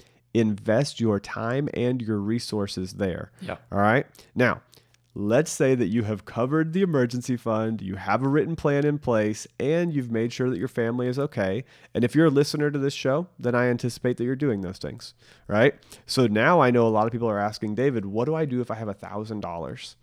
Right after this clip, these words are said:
Speaker 1: And you can scale a thousand dollars to ten thousand, a hundred thousand, fill in the blank. But David, what if I had a thousand dollars in my hands right now? Where should I go and invest it?
Speaker 2: Mm, mm,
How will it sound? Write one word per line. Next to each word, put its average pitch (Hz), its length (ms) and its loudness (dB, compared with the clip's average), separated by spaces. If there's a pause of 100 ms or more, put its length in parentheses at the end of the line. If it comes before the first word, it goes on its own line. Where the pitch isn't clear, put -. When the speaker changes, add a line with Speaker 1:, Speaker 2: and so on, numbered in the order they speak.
(420)
Speaker 1:
And 117 140 0
you 135 80 4
can 139 160 2
scale 107 380 0
a 101 60 -2
thousand 101 400 -4
dollars 98 400 -2
to - 100 -6
ten 98 260 -6
thousand, 92 540 -4
a 92 60 -8
hundred 92 320 -4
thousand, 87 420 -6
fill 113 220 -2
in 98 40 -2
the 95 80 -4
blank. 92 340 -4 (280)
But 107 100 -2
David, 117 280 8
what 123 120 4
if 156 60 -2
I 170 60 -2
had 151 120 -2
a 104 60 -6
thousand 151 480 -2
dollars 120 460 0
in 120 340 -2
my 113 280 -4
hands 98 540 -6
right 98 440 -6
now? 92 420 -8 (460)
Where 110 460 0
should 143 220 -6
I 131 120 -2
go 92 460 -4
and 95 160 -6
invest - 440 -10
it? - 100 -20
Speaker 2:
Mm, 110 240 -8 (340)
mm, 113 220 -10